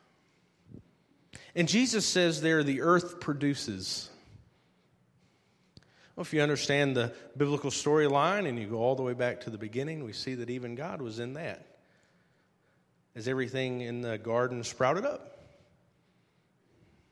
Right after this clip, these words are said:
And then the man's responsibility returns. He is to come back and take part in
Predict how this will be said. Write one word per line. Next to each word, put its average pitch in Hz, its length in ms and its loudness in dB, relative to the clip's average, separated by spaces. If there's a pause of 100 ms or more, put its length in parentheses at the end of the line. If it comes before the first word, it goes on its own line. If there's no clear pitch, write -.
(1900)
And 220 200 8
then 311 200 8
the 320 80 8
man's 233 500 6
responsibility 170 840 4
returns. 151 680 0
He 196 200 2
is 180 120 4
to 165 100 -4
come 226 360 -2
back 135 460 -2 (200)
and 156 160 -4
take 170 360 4
part 147 580 2
in 135 380 0